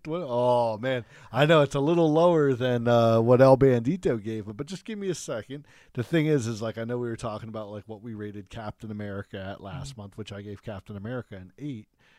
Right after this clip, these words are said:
Speaker 1: And as you can see here, I gave, uh, uh, Iron Man a seven. So there's,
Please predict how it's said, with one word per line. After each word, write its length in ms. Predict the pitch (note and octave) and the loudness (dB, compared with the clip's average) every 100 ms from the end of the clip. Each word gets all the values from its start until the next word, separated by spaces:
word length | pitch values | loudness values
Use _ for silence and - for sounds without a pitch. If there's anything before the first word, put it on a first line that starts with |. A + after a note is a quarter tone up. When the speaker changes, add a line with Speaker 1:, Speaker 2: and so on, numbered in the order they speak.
| _ | _
Speaker 1:
And 280 | G#2 G#2 F#2+ | -18 -16 -16
as 200 | G2 G#2+ F#2+ | -12 -12 -10
you 40 | |
can 120 | G2 | -16
see 140 | - G#2 | -14 -12
here, 120 | D3+ | -10
I 60 | G#2 | -10
gave, 340 | G2+ G2+ F2+ | -8 -8 -8
uh, 380 | G2 F#2+ F#2 F2+ - G2 | -10 -10 -10 -12 -16 -18
uh, 260 | F#2+ F#2 - | -16 -16 -12
Iron 300 | G#2 G#2+ G2+ | -8 -8 -8
Man 160 | F#2 | -10
a 40 | F#2 | -10
seven. 420 | - G#3 F3 A2 | -6 -4 -4 -10
So 220 | - C#3 | -8 -6
there's, 360 | C3 C3+ - | -4 -4 -8